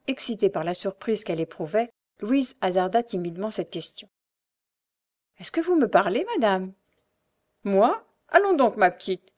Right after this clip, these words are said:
Quand je parle aux gens, je sais me faire entendre, allez. Vous verrez ça. C'est que, il m'avait semblé. » « Oui, oui, je grognais, pas vrai ? » « C'est ça que vous voulez dire ? » « C'était contre ce tas de feignants qui n'ont rien à faire qu'à se promener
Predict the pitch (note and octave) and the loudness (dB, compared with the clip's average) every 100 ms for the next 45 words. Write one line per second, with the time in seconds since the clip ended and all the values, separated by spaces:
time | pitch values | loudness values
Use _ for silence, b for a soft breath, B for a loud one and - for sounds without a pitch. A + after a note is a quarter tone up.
0 | _ _ _ - F3+ F#3 F3+ E3 E3 B3+ | _ _ _ 0 2 4 4 2 2 4
1 | F4 C#4 G3 F3+ D#3+ E3 D#3 - F#4+ D#4+ | 4 2 0 0 0 0 0 4 6 6
2 | G#3+ A#3+ F4 E4+ - _ _ _ - F4 | 6 4 4 0 -4 _ _ _ 2 4
3 | B3+ E3 F3+ - D#4+ D#4 _ _ _ _ | 6 4 2 6 4 4 _ _ _ _
4 | _ _ _ - - G#3 G3+ C4 C4 B3+ | _ _ _ -12 -2 -2 0 -2 0 0
5 | B3 A#3+ - A3+ A#3 A3+ C#4+ A#3+ A3 A3+ | 0 -2 -2 4 4 6 2 0 -2 0
6 | D#4+ E4 D4+ - _ _ _ _ _ E4+ | 0 0 -4 -12 _ _ _ _ _ 4
7 | F#4+ F4 F4+ F4 D4 D4+ C#4+ D4+ C#4+ G3 | 6 8 8 8 6 2 8 8 8 4
8 | E3 - B3+ B3+ F#4 G#4 - _ _ _ | 4 4 4 6 2 2 -8 _ _ _
9 | _ _ _ _ _ _ _ - A#3+ - | _ _ _ _ _ _ _ -10 -4 4
10 | D#4+ C#4+ D#4+ D#4+ D#4 D4 D#4+ E4 _ _ | 4 4 0 2 0 2 0 -2 _ _
11 | _ _ _ _ _ _ - B3 C4 G#3 | _ _ _ _ _ _ -4 -2 0 -2
12 | G3 F#3+ G3+ F#3+ G3+ - - - A#3+ A#3+ | -2 -4 -2 4 4 2 -4 2 2 4
13 | A3+ G#3 F#3+ F#3 A3 G#3+ F#3+ C4+ B3+ - | 2 0 -4 0 2 2 0 0 -2 -2
14 | F#3+ F#3+ - G#3+ G3 G#3 C#4 | -6 -6 0 0 2 -2 -2